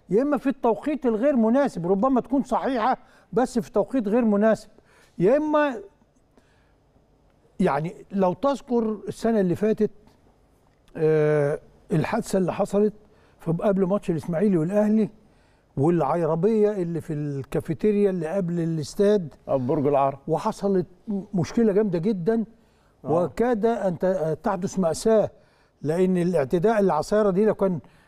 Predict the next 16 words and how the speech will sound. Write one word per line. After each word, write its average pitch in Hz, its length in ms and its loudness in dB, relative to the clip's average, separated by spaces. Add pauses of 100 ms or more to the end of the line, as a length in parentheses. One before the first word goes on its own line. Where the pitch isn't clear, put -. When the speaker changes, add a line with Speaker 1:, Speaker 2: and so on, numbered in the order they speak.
(140)
Speaker 1:
السبع 208 400 -2
تمن 220 280 0
عربيات 180 300 0
التانيين 214 360 0
وصلوا 208 340 0
في - 140 -4
نفس 220 200 -2
التوقيت 226 540 0 (240)
Speaker 2:
كانت 131 180 -6
Speaker 1:
كانت 147 120 0
Speaker 2:
بقت 151 100 2
Speaker 1:
بقت 214 180 0
مشكلة 247 360 0
كبيرة. 226 340 0
Speaker 2:
مم. 131 300 -6 (1400)
Speaker 1:
ووقتها 247 840 0